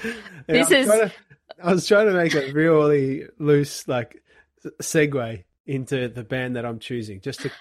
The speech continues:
Speaker 1: get this moving.
Speaker 2: Okay, I'm really
Speaker 1: Yeah,
Speaker 2: looking
Speaker 1: okay.
Speaker 2: forward to this. I'm
Speaker 1: Don't
Speaker 2: really
Speaker 1: worry.
Speaker 2: looking forward to this. That was a smooth segue. Now, next song.
Speaker 1: Yeah,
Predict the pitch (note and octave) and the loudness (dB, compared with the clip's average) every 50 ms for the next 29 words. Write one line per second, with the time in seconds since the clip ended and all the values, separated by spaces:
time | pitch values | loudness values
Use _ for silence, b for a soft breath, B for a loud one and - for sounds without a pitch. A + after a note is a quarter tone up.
0 | _ - D#3 C#3 - C#3 C3 - C3 C3 C3 B2 A#2 A#2 A2+ A2 G#2+ G#2 b b | _ -12 -10 -8 -6 -6 -6 -6 -6 -6 -4 -4 -4 -6 -6 -8 -10 -12 b b
1 | b b b b A#3 B3 A#3 - A3+ F#3+ F#3 F3+ E3+ G3+ G#3 G3 G3+ G3 - F#3+ | b b b b -2 0 2 4 4 6 6 4 4 2 2 2 2 2 2 0
2 | F#3 F#3+ - - F#3+ F3+ - F#3 E3+ D3+ D#3+ - - - - - - - - - | 0 0 -2 -4 -6 -6 -4 -6 -6 -6 -8 -12 -16 -18 -16 -16 -16 -14 -10 -4
3 | - A3 B3 G#3+ - D#3+ F3 F3 F3 E3 D#3+ D3+ G3 - E3 D#3+ D3 - - - | -2 0 2 2 2 2 2 0 0 -2 -2 -4 -6 -10 -14 -14 -16 -16 -18 -10
4 | - - G#3 G3 G3+ A3+ A#3 B3+ - - - A#3+ A3 G3+ G#3+ G3+ - - - - | -2 2 2 2 2 2 0 -2 -2 -2 0 2 2 2 2 0 -4 -6 -4 -2
5 | F3+ F3 - E3+ E3+ - E3 D#3+ F3+ F3+ E3 E3 E3+ F3 F#3 F#3+ - - - G3+ | -2 -2 -2 -4 -4 -4 -6 -6 -4 -4 -4 -2 -4 -4 -6 -6 -6 -4 -2 0
6 | F#3 F3 E3 E3 B2+ - | 0 -2 -4 -8 -10 -10